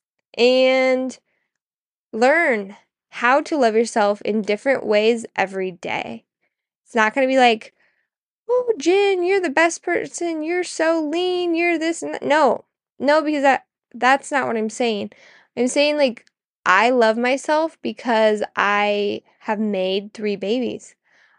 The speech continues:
I love myself because I am the strongest person in the room. I love myself because I can make a connection with anybody that I come in contact with.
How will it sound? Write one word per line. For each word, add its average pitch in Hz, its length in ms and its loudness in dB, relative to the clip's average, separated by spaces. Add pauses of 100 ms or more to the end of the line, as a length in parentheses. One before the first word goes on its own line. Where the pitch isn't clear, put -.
(160)
I 208 160 4
love 220 200 6
myself 226 600 0
because 208 840 0 (420)
I 196 640 2
am 208 320 -2 (240)
the 220 100 -2
strongest 220 460 -2
person 233 360 -4
in 208 80 -2
the 185 100 -4
room. 247 360 -2 (720)
I 233 60 -2
love 233 220 4
myself 254 520 2
because 226 680 0 (580)
I 220 320 4
can 262 180 -4
make 226 200 2
a 226 80 -2
connection 294 960 -4
with 254 280 2 (460)
anybody 247 520 2
that 220 140 0
I 196 120 0
come 202 220 -6
in 196 100 -6
contact 185 440 -12
with. - 220 -12